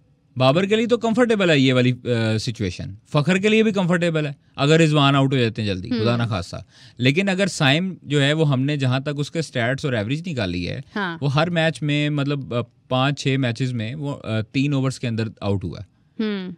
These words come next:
Speaker 1: ठीक है, तो तीन ओवर्स के अंदर आउट होने का मतलब है कि बाबर आया और बाबर as a opener ही खेल रहा है।
Speaker 2: हम्म।
Speaker 1: तो ये उनके लिए भी फायदेमंद है, टीम के लिए भी फायदेमंद है, बैटिंग लाइनअप जितनी आप डीप करेंगे उतनी आपके
Speaker 2: यानी
Speaker 1: लिए भी
Speaker 2: जो अभी
Speaker 1: फायदा है।
Speaker 2: जो, अ, जो एक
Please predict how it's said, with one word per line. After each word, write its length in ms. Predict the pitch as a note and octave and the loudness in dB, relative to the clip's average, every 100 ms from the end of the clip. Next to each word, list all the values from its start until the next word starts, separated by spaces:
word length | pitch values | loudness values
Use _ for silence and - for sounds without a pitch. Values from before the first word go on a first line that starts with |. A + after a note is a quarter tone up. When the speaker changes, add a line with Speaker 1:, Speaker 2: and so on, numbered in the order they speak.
| _ | _
Speaker 1:
ठीक 200 | - A2 | -8 -6
है, 60 | D3 | -6
तो 120 | D3+ | -8
तीन 300 | C#3+ D#3+ G3+ | -4 -4 0
ओवर्स 240 | G#3 G3 - | 0 0 0
के 80 | |
अंदर 180 | G3 G3 | -2 0
आउट 180 | F#3 F#3 | 0 0
होने 160 | G3 G3 | -2 -2
का 80 | |
मतलब 180 | F#3+ F#3+ | -2 0
है 60 | F#3+ | 0
कि 80 | G3 | 2
बाबर 360 | C#3 B2 D#3 | 4 4 6
आया 240 | D3 C#3 C3+ _ | 6 4 -2 _
और 120 | B2 C3+ | -2 2
बाबर 420 | A#2+ A2+ B2+ B2 | 2 4 2 2
as 60 | |
a 60 | A#2+ | 0
opener 240 | F#2 G2+ | 0 -2
ही 140 | A2 A#2+ | -2 0
खेल 240 | C3+ G2+ | -2 -2
रहा 80 | G2 | -6
है। 60 | - - | -10 -8
Speaker 2:
हम्म। 280 | G#3+ F#3+ F3+ _ _ - | -6 -4 -8 _ _ -10
Speaker 1:
तो 60 | - | -2
ये 100 | G#3+ | 0
उनके 260 | G#3+ G#3+ | 0 2
लिए 140 | C4+ C4+ | 2 4
भी 120 | B3+ | 4
फायदेमंद 520 | G#3+ G#3 G#3+ G#3+ G#3 | 4 4 4 2 2
है, 200 | G3+ F#3 _ - | 2 2 _ 0
टीम 220 | C#3+ C#3+ | 2 4
के 100 | D#3+ | 2
लिए 120 | F3+ | 2
भी 80 | F#3+ | 2
फायदेमंद 480 | E3+ D3+ D#3 D#3 D#3 | 2 2 2 2 2
है, 80 | C#3+ | 2
बैटिंग 360 | A#2+ A#2 C#3 | 2 2 2
लाइनअप 280 | C3+ C3 C3 | 2 2 -2
जितनी 360 | B2 B2 D3+ D#3+ | -4 -6 -4 -2
आप 140 | D3 | -2
डीप 260 | A#2+ B2 B2+ | 0 -2 -2
करेंगे 280 | A#2+ A#2+ | -2 -2
उतनी 320 | A2+ A#2+ B2 A2+ | -4 -4 -4 -4
आपके 240 | G2 B3+ | -4 0
Speaker 2:
यानी 140 | C#4+ | 4
Speaker 1:
लिए 80 | D#4 | 4
भी 60 | - | 6
Speaker 2:
जो 60 | |
अभी 80 | D#4 | 4
Speaker 1:
फायदा 140 | - D#4 | 2 2
है। 60 | |
Speaker 2:
जो, 160 | D4+ D4 | 0 0
अ, 360 | - A#3+ A3+ | 2 2 2
जो 160 | A3 | 2
एक 80 | A#3+ | 2